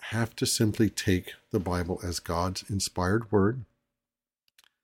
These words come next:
that he wanted us to have. Now, put yourself in God's shoes for a minute and, and think about his great love for you,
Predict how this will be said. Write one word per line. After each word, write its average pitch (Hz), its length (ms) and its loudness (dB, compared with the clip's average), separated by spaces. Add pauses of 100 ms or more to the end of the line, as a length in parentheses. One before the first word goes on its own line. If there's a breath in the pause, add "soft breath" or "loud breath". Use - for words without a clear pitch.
(320)
that 80 160 -8
he 101 140 0
wanted 104 280 4
us 95 120 -2
to 98 100 0
have. - 400 -4 (800 loud breath)
Now, 110 120 8
put 147 240 2
yourself 143 260 6
in 117 100 6
God's 110 300 2
shoes 90 260 4
for - 140 2
a 87 40 4
minute 80 280 0 (180)
and, 101 280 2 (340)
and 104 220 4
think 139 180 4
about 104 340 4
his 95 160 2
great 104 280 4
love 101 240 2
for - 240 -4
you, 98 440 4